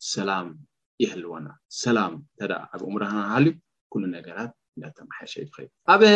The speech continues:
ትንቢት ኢሳያስ ኣርባዓን ሸሞንተን ፍቕዲ ዒስራን ክልተን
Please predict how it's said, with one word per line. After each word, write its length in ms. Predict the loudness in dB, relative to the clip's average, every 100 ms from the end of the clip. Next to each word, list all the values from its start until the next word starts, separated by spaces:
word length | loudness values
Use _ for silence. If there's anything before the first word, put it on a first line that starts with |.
| 8 4 _ _ 0
ትንቢት 240 | 6 8
ኢሳያስ 360 | 8 8 6 4
ኣርባዓን 340 | 2 2 2
ሸሞንተን 560 | 2 4 6 4 4 2 0 _ _
ፍቕዲ 260 | 2 6 8 6 4 -2 _ _
ዒስራን 320 | -2 4 4 6
ክልተን 420 | 6 6 6